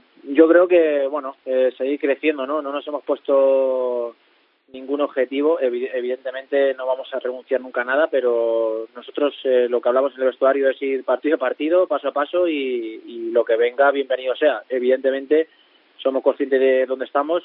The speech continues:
de la posición en la que estamos y de todo lo que podemos optar, porque estamos en todo, la Final Four de la Copa del Rey, nos hemos metido en la Copa de España, eh, vamos primeros, o sea, que es algo de, de, de, de fijarse para los equipos rivales y de admirar por, por parte nuestra, ¿no? De todo lo que nos está costando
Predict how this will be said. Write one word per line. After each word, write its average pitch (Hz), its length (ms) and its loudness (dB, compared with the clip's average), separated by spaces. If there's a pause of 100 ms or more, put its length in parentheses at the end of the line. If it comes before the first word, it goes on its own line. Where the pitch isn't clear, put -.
de 120 160 -2
la 123 100 -2
posición 127 320 -6
en 131 60 -2
la 127 80 0
que 127 80 -2
estamos 135 340 -4
y 135 60 -6
de 123 120 2
todo 131 300 2
lo 123 120 -2
que 123 100 -2
podemos 123 360 -4
optar, 131 380 -4 (540)
porque 120 320 -2
estamos 131 320 -8
en 123 140 -8
todo, 131 500 2
la 120 120 -4
Final 135 260 -10
Four 139 120 -2
de 135 60 0
la 135 60 0
Copa 135 160 -2
del 135 80 -2
Rey, 165 340 0
nos 135 160 -14
hemos 135 120 -12
metido 135 160 -4
en 135 40 -4
la 127 80 -2
Copa 131 140 -4
de 123 60 -2
España, 147 460 -4 (140)
eh, 117 440 -8 (100)
vamos 131 220 -4
primeros, 147 500 2
o - 20 -20
sea, 120 240 -4 (760)
que 127 100 -2
es 120 100 -2
algo 143 260 2
de, 135 300 0
de, 120 380 -2
de, 113 440 -8
de 113 120 -6
fijarse 143 600 2
para 139 160 -4
los 127 140 -8
equipos 131 200 -2
rivales 131 380 0
y 147 80 -6
de 123 460 0
admirar 123 440 -4
por, 147 260 2
por 117 180 -4
parte 127 240 -4
nuestra, 123 300 -8
¿no? 147 180 -6
De 113 140 -4
todo 123 180 0
lo 123 60 -2
que 131 80 -16
nos 127 80 -10
está 127 140 -14
costando 135 480 -2